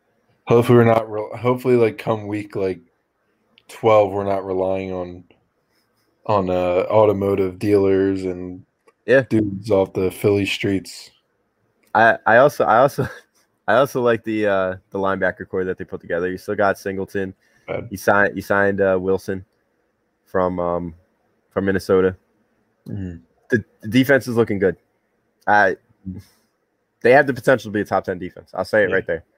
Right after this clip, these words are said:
Speaker 2: Pending
Speaker 1: It's
Speaker 2: health.
Speaker 1: un-, it's, it's
Speaker 2: Pe-
Speaker 1: underrated. It is very underrated, but, uh, like you're about to say right now, like, the health is the, the biggest thing. And that's been the issue the last few years, just who can stay healthy.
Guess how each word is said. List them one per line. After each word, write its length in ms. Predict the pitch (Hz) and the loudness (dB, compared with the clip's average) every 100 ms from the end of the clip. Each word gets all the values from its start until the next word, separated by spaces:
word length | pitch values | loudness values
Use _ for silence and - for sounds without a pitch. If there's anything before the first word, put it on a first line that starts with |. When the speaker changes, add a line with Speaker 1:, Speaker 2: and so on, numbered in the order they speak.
| _ _ _ | _ _ _
Speaker 2:
Pending 280 | 127 135 120 | 0 2 2
Speaker 1:
It's 40 | |
Speaker 2:
health. 200 | 110 120 | 2 2
Speaker 1:
un-, 140 | 123 - _ | 0 -4 _
it's, 360 | - - - - _ _ _ _ _ _ _ - | -20 -20 -20 -20 _ _ _ _ _ _ _ 0
it's 160 | 123 | 4
Speaker 2:
Pe- 80 | 143 | 6
Speaker 1:
underrated. 640 | 147 139 120 117 95 87 - _ | 6 6 6 6 4 -4 -10 _
It 140 | 117 113 | -2 2
is 200 | 120 110 | 2 4
very 300 | 113 117 107 | 6 6 4
underrated, 640 | 107 107 101 107 110 95 | 2 0 0 0 0 -2
but, 300 | 101 92 - _ _ _ _ _ _ _ _ _ _ - | 0 0 -2 _ _ _ _ _ _ _ _ _ _ -14
uh, 120 | 113 | -12
like 380 | 113 104 104 101 | -6 -4 -4 -4
you're 200 | 101 101 | 0 2
about 240 | 98 95 | 4 0
to 40 | - | 0
say 180 | - 98 | 0 2
right 160 | 92 | 2
now, 200 | 101 95 | 2 -4
like, 220 | 87 87 | -4 -6
the 120 | - 92 | -4 0
health 300 | 107 104 104 | 2 2 0
is 180 | 87 | -6
the, 80 | 85 | -6
the 160 | - 92 | -6 -6
biggest 400 | 87 92 87 - | -4 -2 -4 -4
thing. 360 | 95 92 85 - | -4 -4 -10 -6
And 100 | 98 | 2
that's 220 | 98 101 | 2 2
been 160 | - 101 | 2 4
the 120 | 95 | 4
issue 220 | 95 - | 2 4
the 60 | 92 | 4
last 280 | 90 90 - | 6 2 -2
few 140 | 95 | -2
years, 400 | 90 90 90 85 | 0 2 2 0
just 300 | 85 90 82 - - - _ _ _ _ _ _ _ _ - | -4 -6 -6 -14 -20 -20 _ _ _ _ _ _ _ _ -4
who 200 | - 113 | 2 4
can 160 | 107 104 | 2 -2
stay 240 | - 104 | 2 2
healthy. 640 | 101 101 - 104 98 92 | 4 4 4 2 0 -2